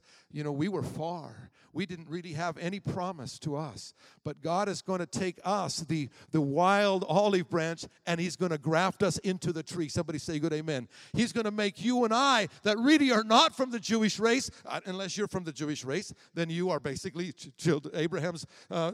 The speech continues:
off-, offspring by blood. But I'm Abraham's offspring by the Spirit of God. I'm Abraham's offspring by faith because I'm that wild olive branch. Here you got this man who has no inheritance. And I'm telling you, God is saying in the last days,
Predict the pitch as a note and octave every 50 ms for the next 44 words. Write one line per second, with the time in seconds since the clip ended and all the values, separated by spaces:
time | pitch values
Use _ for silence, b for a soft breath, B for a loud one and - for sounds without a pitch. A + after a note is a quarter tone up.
0 | - D#3+ E3+ D#3 F3 - C#3+ C3+ C#3+ E3+ F3+ E3+ - - F3 F#3 E3+ D3 D3 D3+
1 | D#3 D3 C3 D3 D3+ F3+ A3+ F#3+ - B B B _ E3 E3+ G3 B3+ D#4 D#4 B3+
2 | A3+ A3 A3 A3 G3 F#3 G#3+ G#3 E3+ - - F3 F#3+ F3+ - - - E3+ F#3 F3+
3 | F3 D#3+ E3 E3 D#3 D3 C3 - - - - E3+ D#3 D3+ C3+ B2+ A#2+ A2+ B2 D#3
4 | C#3+ A#2+ A2 - B B B - A3 D4+ D#4+ D#4+ D4 B3+ B3+ A3+ D#3 A3 A3 A3
5 | F#3+ G#3+ G#3 G#3+ G#3+ - - - G#3+ G#3+ F#3+ E3+ E3 D#3+ D3+ - - - - G#3
6 | F3 C#3+ B2 B B B B - G#3 - G#3+ G#3+ F#3 - - G#3+ D4+ E4+ E4 D4
7 | C4 B3 G3+ G3 G#3 B3 C4 C4 B3+ A#3+ G#3 G3+ A3+ C4 C#4 C4 B3+ A#3 D#3 G3+
8 | F#3+ - B B B - C4+ E4+ F4 E4 D#4+ C4+ B3+ C4+ C4 G#3+ G3 F#3 D4+ D#4+
9 | - - - A3+ A#3+ D4 D4+ C4 A#3+ A3+ A#3 A#3 E3+ B B B - B3 A#3+ F3+
10 | G3+ A#3 A#3 F#3 E3 G#3 A#3 A#3 D4 D#4+ D#4+ F4 E4+ D4+ C#4 B3 C4+ B3+ A#3 -
11 | - G3+ F#3 - - B B B B A3 A3 A3+ A#3 A3 - - D4+ E4 F4 E4
12 | D4 C4 A#3+ G3 - C#4 D#4+ E4+ D#4+ - D4+ C#4+ C#4+ C4+ B3 A#3+ A#3+ C#4 D#4+ F4+
13 | F4+ - - - E4+ D#4 C#4+ A3 -